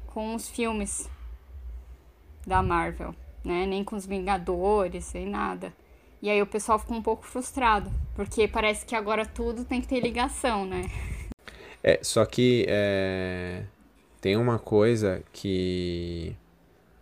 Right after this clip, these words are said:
Speaker 2: que eu acho que até chamou mais atenção do que, do que o próprio filme, que foi o fato deles terem acenado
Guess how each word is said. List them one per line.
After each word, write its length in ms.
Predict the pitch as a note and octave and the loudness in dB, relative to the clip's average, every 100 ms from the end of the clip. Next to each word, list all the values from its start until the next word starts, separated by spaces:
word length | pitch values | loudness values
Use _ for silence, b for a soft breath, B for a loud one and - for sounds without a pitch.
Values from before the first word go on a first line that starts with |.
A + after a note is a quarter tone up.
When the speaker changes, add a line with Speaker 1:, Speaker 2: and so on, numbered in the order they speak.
| _ _ | _ _
Speaker 2:
que 80 | E2+ | 6
eu 60 | E2+ | 6
acho 160 | E2+ | 6
que 60 | F2+ | 2
até 240 | F2 F#2 | 2 2
chamou 340 | F#2 A2+ G#2+ G2 | 2 0 0 2
mais 260 | F#2 F#2+ | 2 2
atenção 840 | G#2+ G#2+ G#2+ F#2+ - G2 G2 G#2+ G#2 | 2 0 -2 -2 -2 0 0 0 0
do 160 | F#2 - | -2 -4
que, 720 | - F#2 F2+ F2+ F2+ F2+ F2+ A2 | 0 2 4 2 0 -4 -6 -8
do 160 | - F#2+ | -6 -4
que 140 | - | -2
o 40 | F#2+ | -2
próprio 420 | G2+ G2 A#2+ G#2 | 4 4 4 0
filme, 600 | - G2 G2 A2+ G2+ F#2 B B B B B B B B B - | 0 0 2 2 -2 -4 B B B B B B B B B -12
que 580 | - F#2+ F#2 F#2 F#2 - F#2+ | -2 2 4 4 4 2 -4
foi 1400 | - - - - G2+ F#2+ G2 G#2 G#2+ A2 A2 A2 G#2+ - _ _ - _ _ | -6 -12 -14 0 4 6 6 6 6 4 0 0 -4 -8 _ _ -20 _ _
o 80 | F#2+ | -6
fato 360 | - G2 G2+ | 4 4 4
deles 260 | G#2+ G#2 G2+ | 2 2 2
terem 280 | A2 G#2 G#2+ | 2 4 2
acenado 840 | A2 - A#2 F#2+ G2 B2 A#2+ G2+ | 0 0 0 0 0 0 0 -2